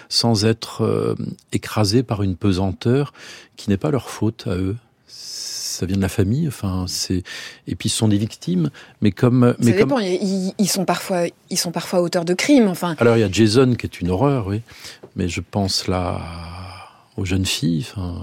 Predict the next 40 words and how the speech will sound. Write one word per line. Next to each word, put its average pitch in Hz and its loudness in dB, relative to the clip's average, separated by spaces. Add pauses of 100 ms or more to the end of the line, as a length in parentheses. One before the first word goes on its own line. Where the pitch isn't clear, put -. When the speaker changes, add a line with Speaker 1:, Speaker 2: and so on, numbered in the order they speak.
Speaker 1:
euh, 92 -10 (580)
du, 101 -4
du 90 0
livre, 127 2
je - -8
pense - -8
à - -2
Benji, 87 -2
même 101 2
Quentin, 117 -2
enfin, 92 -6
qui - -12
est 87 -2
lui-même 87 -2
fautif. - -8 (1200)
Oui, 139 6
il 156 2
serre 143 2
le 135 4
cœur, 127 0
ce - 0
qui - -4
n'est 104 0
pas 113 0
le 113 2
cas 120 2
dans, 104 -2
dans 101 0
Joyce. 123 2
Moi, 101 -4
j'ai 87 -8
une 85 -6
grande 90 -4
admiration 90 -4
pour 120 -2
Joyce, 139 0
mais 107 2
les 98 2
personnages 101 0
n-, 104 0